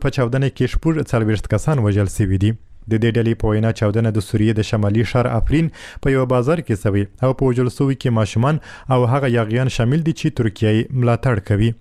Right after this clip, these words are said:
چاودنه پرون په هغه ښار کې سوې چې د انقرې نیابتي جنګیالي یې کنټرولوي. د امریکا د بهرنیو چارو وزارت چې دا چاودنه غندلې، وایي د پیښې په وخت کې خلک د روژه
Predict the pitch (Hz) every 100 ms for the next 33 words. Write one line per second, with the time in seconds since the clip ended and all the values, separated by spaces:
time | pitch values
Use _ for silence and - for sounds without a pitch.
0 | _ - - 151 165 165 147 147 165 -
1 | - - 131 151 139 113 104 101 - 101
2 | 104 - 117 104 104 - 113 147 - -
3 | - 143 143 113 113 - 131 104 113 107
4 | 110 156 127 - 101 - 101 95 98 117
5 | - _ - 110 95 - 110 107 107 107
6 | 107 107 117 110 107 101 104 127 - 131
7 | 123 120 - 117 117 117 104 107 120 147
8 | 143 - - - 123 160 131 98 - 117
9 | 113 120 120 120 - 113 160 - 160 156
10 | - - - 160 165 139 135 131 123